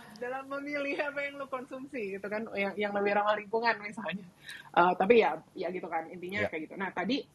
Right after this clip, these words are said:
Speaker 1: eh, gue sempat singgung tentang gimana kalau orang sering masak atau sering olahraga, yang normally buat orang sistem dua tuh bisa jadi sistem satu ya gitu. Nah,
Speaker 2: Hmm.
Speaker 1: ini, eh, bagian lainnya gitu. Nah, ini, dan ini menarik banget. Jadi, in-, jadi ketika kita,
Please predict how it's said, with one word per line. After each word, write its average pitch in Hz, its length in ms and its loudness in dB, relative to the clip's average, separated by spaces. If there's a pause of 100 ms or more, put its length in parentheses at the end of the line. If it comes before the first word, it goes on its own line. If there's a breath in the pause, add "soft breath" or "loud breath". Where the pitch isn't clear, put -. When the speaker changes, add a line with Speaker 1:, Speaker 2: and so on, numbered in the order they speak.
(320)
Speaker 1:
eh, 185 160 0
gue 233 140 2
sempat 233 260 -2
singgung 208 400 2
tentang 196 560 0
gimana 180 320 -2
kalau 185 240 0
orang 175 320 0
sering 170 240 -4
masak 185 480 2
atau 170 160 -4
sering 165 240 -6
olahraga, 160 560 0 (320)
yang 185 160 -2
normally 180 560 0
buat 180 160 0
orang 170 240 0
sistem 175 240 -4
dua 175 160 2
tuh 254 80 0
bisa 220 160 4
jadi 175 240 2
sistem 156 320 -2
satu 160 240 2
ya 147 240 4
gitu. 147 240 -4
Nah, 156 160 0
Speaker 2:
Hmm. 156 160 2
Speaker 1:
ini, 240 160 8 (720)
eh, 175 200 10 (200)
bagian 185 320 4
lainnya 180 400 2
gitu. 156 240 -6
Nah, 151 80 -6
ini, 180 320 -2
dan 170 160 -2
ini 185 80 -4
menarik 190 320 -2
banget. 160 240 -4
Jadi, 196 160 2 (800)
in-, 190 320 0
jadi 196 160 6
ketika 233 240 8
kita, 190 240 2